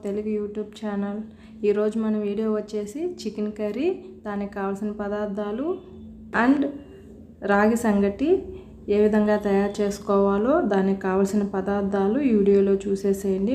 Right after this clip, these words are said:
మీకు నచ్చితే ఈ విధంగా తప్పకుండా ఒకసారి ట్రై చేయండి, మీకు నచ్చుతుందని ఈ వీడియో చేస్తున్నాను. చికెన్ కర్రీ and రాగి సంగటి ఏ విధంగా తయారు చేసుకోవాలో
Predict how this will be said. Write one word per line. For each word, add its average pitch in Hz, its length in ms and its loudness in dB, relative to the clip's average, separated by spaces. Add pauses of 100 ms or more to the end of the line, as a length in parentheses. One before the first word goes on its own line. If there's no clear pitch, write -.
(120)
మీకు 202 260 0
నచ్చితే 190 360 -2 (120)
ఈ - 20 4 (100)
విధంగా 196 360 2 (140)
తప్పకుండా 196 560 -2 (140)
ఒకసారి 196 520 -4 (100)
ట్రై 185 140 0 (160)
చేయండి, 190 340 0 (120)
మీకు 196 200 -4
నచ్చుతుందని 196 640 -2 (520)
ఈ 202 120 4
వీడియో 196 240 6 (120)
చేస్తున్నాను. 190 640 -2 (200)
చికెన్ 196 360 0
కర్రీ 202 240 4 (120)
and 294 160 4 (420)
రాగి 196 320 2
సంగటి 190 420 2 (300)
ఏ - 100 2
విధంగా 196 280 2 (100)
తయారు 185 300 -4
చేసుకోవాలో 180 720 2